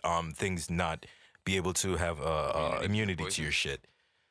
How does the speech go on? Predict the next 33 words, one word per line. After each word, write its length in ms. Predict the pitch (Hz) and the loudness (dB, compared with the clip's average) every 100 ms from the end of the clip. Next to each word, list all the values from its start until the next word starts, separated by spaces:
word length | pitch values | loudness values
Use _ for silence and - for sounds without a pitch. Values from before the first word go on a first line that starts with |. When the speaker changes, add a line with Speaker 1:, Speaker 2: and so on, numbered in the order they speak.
| _ - | _ -6
Speaker 2:
Nice. 80 | - | -2
Speaker 1:
So 300 | 73 55 53 | 0 -2 -2
they 140 | - 220 | 0 0
did 140 | 294 | 2
a 80 | 226 | 2
lot 200 | 185 185 | 2 0
of, 260 | 143 127 | 0 -2
a 60 | - | -2
lot 160 | 131 156 | -2 0
of 60 | |
really, 240 | 143 139 131 | 0 0 0
really 220 | 127 120 | 0 0
cool 180 | - 117 | -2 -4
changes. 600 | - 107 107 110 104 92 | 0 -2 -2 -2 0 0
I 100 | 110 | 2
haven't, 480 | 151 156 120 - 95 | 2 0 -2 -4 0
there's 240 | 120 117 | 2 4
just 160 | 113 - | 4 4
so 240 | 131 117 | 4 4
much 260 | 104 98 - | 4 2 2
that 140 | 90 | 0
I 20 | |
haven't 200 | 87 92 | 2 2
really 160 | 92 87 | 0 0
been 100 | 87 | 0
able 160 | 87 | 0
to 60 | 80 | 0
check 220 | - 85 | 0 2
out 140 | 80 80 | 2 2
all 180 | 82 | 2
of 80 | 76 | 0
'em, 160 | 69 65 | -4 -2
but 200 | 64 | -4